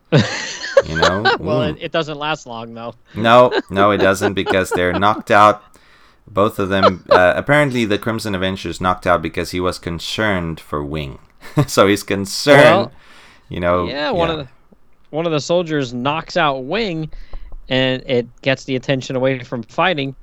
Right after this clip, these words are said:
Speaker 1: from Crimson Avenger, and he goes, "Wing!" And he looks at the soldier and says, "Why, you scummy!" And another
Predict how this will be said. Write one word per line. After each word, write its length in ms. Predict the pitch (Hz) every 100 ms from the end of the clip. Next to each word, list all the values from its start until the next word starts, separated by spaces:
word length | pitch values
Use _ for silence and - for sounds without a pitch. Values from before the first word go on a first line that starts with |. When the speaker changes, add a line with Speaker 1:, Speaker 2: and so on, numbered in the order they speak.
| -
Speaker 1:
from 100 | 120
Crimson 320 | 151 139 131
Avenger, 380 | 120 180 165 139
and 80 | 127
he 140 | 123
goes, 300 | 120 117 117 - - - - -
"Wing!" 480 | 214 262 214 135 104 - - -
And 140 | 127
he 80 | 135
looks 180 | 143 -
at 100 | 135
the 80 | 131
soldier 300 | 160 151 135
and 80 |
says, 240 | 127 113 -
"Why, 160 | 160 170
you 280 | 156 175
scummy!" 680 | 151 - - - 185 196 180 - -
And 140 | 156
another 120 | -